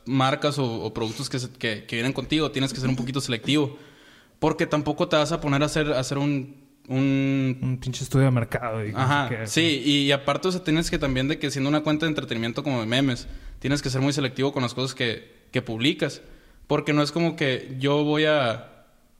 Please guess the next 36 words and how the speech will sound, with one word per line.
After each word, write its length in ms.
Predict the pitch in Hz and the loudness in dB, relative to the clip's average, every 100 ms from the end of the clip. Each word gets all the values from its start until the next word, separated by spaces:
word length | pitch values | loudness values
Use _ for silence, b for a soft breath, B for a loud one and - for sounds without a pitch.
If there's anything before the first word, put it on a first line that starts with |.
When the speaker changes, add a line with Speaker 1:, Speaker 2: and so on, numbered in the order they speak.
| _ _ - | _ _ -12
Speaker 1:
Yo 160 | 117 131 | -2 2
voy 160 | 135 | 4
a 40 | 151 | 2
empezar 380 | 151 135 131 131 | 0 0 0 0
de 120 | 143 | 2
que 80 | 143 | 2
a, 460 | 120 107 110 110 101 | 2 2 0 0 -2
a... 320 | - - - _ _ _ _ _ _ | -6 -18 -20 _ _ _ _ _ _
No 320 | - 135 135 139 | -10 -2 0 2
sé, 260 | 135 117 | 0 0
yo 120 | 120 139 | 0 0
soy 100 | 165 | 2
una 120 | 165 | 2
cuenta 260 | 170 160 165 | 2 0 -2
que 80 | |
promueve 440 | 131 131 131 156 147 | -2 0 2 4 2
que 80 | 131 | -4
el 60 | |
consumo 260 | 127 120 147 | -6 0 2
de 40 | |
marihuana 360 | 147 131 180 190 | 2 4 2 2
y 20 | |
la 60 | 175 | 0
chingada, 460 | 160 165 190 190 185 B B B B | 0 2 2 0 -6 B B B B
y 720 | - 135 127 123 113 104 - - - - - | 0 4 4 4 0 -6 -14 -20 -16 -14 -2
te 80 | 143 | 2
voy 140 | 127 | 4
a 40 | 139 | 2
estar 200 | 147 143 | 2 2
vendiendo 960 | 143 139 135 147 139 - - - - _ _ _ _ - 131 | 2 2 2 4 2 0 -8 -20 -20 _ _ _ _ -16 -4
planes 260 | 127 135 135 | 0 2 2
de 80 | |
A 60 | 127 | 2
T 100 | 131 | 2
and 100 | 120 | 0
T. 260 | - - | -2 -8